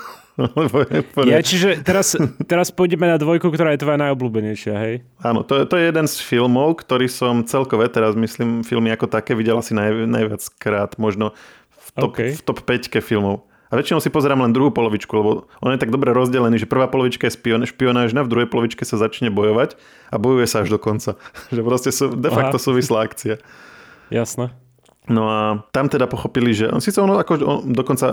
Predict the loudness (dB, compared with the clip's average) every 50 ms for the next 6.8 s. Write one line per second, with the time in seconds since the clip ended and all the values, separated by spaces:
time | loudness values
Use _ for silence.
0 | 2 2 2 4 4 2 2 2 0 0 -2 -4 -4 -2 -2 0 2 2 2 0
1 | -2 -2 -2 -2 0 0 -2 -4 -4 -4 -2 -2 0 2 2 0 2 0 0 0
2 | -2 -2 0 0 0 0 0 -2 -2 -4 -6 -12 -20 -16 -8 -2 0 2 2 2
3 | 2 2 2 0 0 -2 -6 -10 -10 -8 -8 -6 -6 -4 -2 0 0 0 0 -2
4 | -4 -4 -2 -2 0 2 2 0 0 0 -2 0 -2 -2 -2 -4 -4 -4 -4 -4
5 | -6 _ _ _ _ -16 -12 -10 -10 -4 -2 0 0 0 0 0 0 0 0 0
6 | 0 -2 -2 -2 -2 -2 -2 0 0 0 0 2 2 2 2